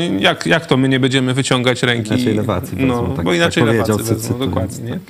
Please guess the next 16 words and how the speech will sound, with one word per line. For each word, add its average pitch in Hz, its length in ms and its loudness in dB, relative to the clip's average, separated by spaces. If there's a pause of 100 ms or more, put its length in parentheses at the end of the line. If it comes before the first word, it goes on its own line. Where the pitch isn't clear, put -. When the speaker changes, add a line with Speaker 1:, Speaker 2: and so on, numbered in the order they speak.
(420)
Speaker 1:
Także 135 220 0
Konfederacja 147 560 2
chętnie 151 520 0
wyciąga 139 420 0
ręce 135 280 -2
po 123 120 -4
pieniądze 127 380 0
budżetowe, 120 680 -2 (960)
e, 123 360 2
no 131 140 0
i 170 100 0
chce 160 300 2
zm-, 139 340 0
zmniejszyć 143 500 0
dochody 135 360 0
budżetu, 117 540 -2